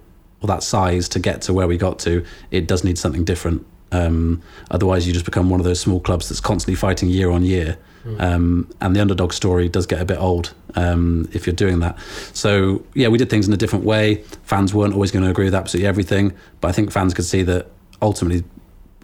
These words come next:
Speaker 1: all the decisions we made were, were for the, uh, best interests of the club.
Speaker 2: And how about taking other stakeholders on that journey in terms of staff specifically? Um,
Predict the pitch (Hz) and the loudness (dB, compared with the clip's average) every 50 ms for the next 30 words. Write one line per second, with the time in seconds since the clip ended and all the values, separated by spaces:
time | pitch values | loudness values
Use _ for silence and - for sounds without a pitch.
0 | - - 104 98 98 92 - 98 92 87 92 92 92 92 90 90 87 87 85 87 | -4 -2 0 0 0 0 0 0 0 2 2 2 2 2 0 0 0 -2 -2 -2
1 | 92 - - 92 92 87 - - 90 92 87 - - - 92 90 87 - - 95 | -2 -4 -4 -6 -6 -4 -4 -4 -4 -4 -4 -4 -6 -4 -2 -2 -2 -2 -2 -4
2 | - - 90 - 98 - - 87 85 82 - 92 85 - - - 123 123 120 135 | -2 -2 -2 -2 -2 -4 -4 -6 -4 -2 -2 -2 -2 -4 -6 -6 -4 -2 0 0
3 | 135 123 120 120 - - 131 120 117 - 113 113 110 113 - - 117 107 104 - | 0 0 -2 -2 -2 -2 -2 -2 0 0 0 0 0 0 -2 -2 -2 -2 -2 -2
4 | 113 113 107 107 110 110 107 107 110 110 107 107 110 107 104 107 104 104 - - | -2 -2 -2 -2 -2 -2 -2 -2 -4 -4 -4 -4 -2 -2 -2 -2 -4 -4 -4 -4
5 | 110 107 104 104 104 98 - - - - - - _ - - - 117 107 104 - | -4 -2 -2 -4 -6 -8 -10 -16 -20 -20 -20 -20 _ -10 -6 -4 -2 -2 -4 -4
6 | - - - - - - 110 - - 113 - - 104 - - 107 101 98 - - | -8 -8 -8 -6 -6 -4 -4 -4 -4 -4 -4 -6 -8 -6 -6 -6 -6 -6 -8 -12
7 | - - - - - - - - - 110 107 104 104 104 104 107 104 - | -20 -20 -20 -20 -20 -20 -12 -6 -2 -2 0 0 0 0 -2 -2 -4 -8